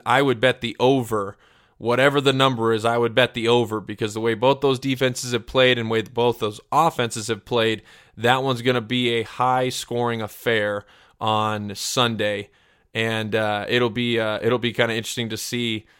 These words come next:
how those fantasy numbers look for those two teams <laughs> after that one's all done.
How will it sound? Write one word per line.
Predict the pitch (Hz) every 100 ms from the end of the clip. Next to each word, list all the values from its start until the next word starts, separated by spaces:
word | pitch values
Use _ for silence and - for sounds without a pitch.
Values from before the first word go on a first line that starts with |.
| _ _ _ _
how | - 113 113 110 104 -
those | 113 120 113
fantasy | - 120 117 -
numbers | 113 113 110 107
look | 113 113 -
for | 110
those | 110 107
two | - 117
teams | - - 123 113 - -
<laughs> |
after | 131 131 120 - 113
that | 110 98
one's | 110 107
all | 104
done. | 101 110 104